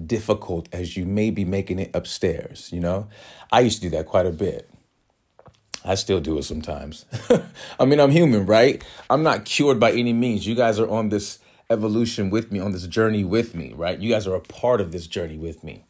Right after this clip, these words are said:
Um, because, you know,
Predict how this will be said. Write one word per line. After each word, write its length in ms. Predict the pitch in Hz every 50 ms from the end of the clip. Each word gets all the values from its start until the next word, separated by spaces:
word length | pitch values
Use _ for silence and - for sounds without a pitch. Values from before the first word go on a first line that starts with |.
| _ _ _ _ _ - - _ _ - - -
Um, 500 | - 92 87 82 80 78 78 76 71 71 _ _ _ _ _ _ _ _ -
because, 520 | 104 104 - 107 101 87 85 80 - - _ _ _ _ _ _ _ _ _ _ _ _ _ -
you 100 | 92 90
know, 240 | 80 80 87 87